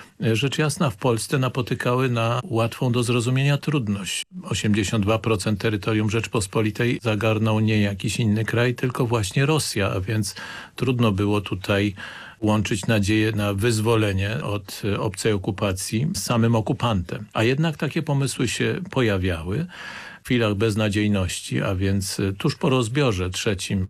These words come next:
i, e, tuż po klęsce Napoleona, w tych dwóch momentach idee panslawistyczne zaczęły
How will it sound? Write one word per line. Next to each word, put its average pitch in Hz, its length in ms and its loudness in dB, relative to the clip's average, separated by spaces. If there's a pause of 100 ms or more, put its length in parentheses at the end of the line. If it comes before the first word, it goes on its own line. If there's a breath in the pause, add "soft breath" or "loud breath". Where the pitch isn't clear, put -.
(140)
i, 139 400 2 (100)
e, 113 40 0
tuż 113 300 -4
po 127 200 2
klęsce 120 420 0
Napoleona, 127 640 2
w - 80 -14
tych 110 140 0
dwóch 104 280 0
momentach 104 600 0 (320 loud breath)
idee 127 260 2
panslawistyczne 117 880 0
zaczęły 117 640 0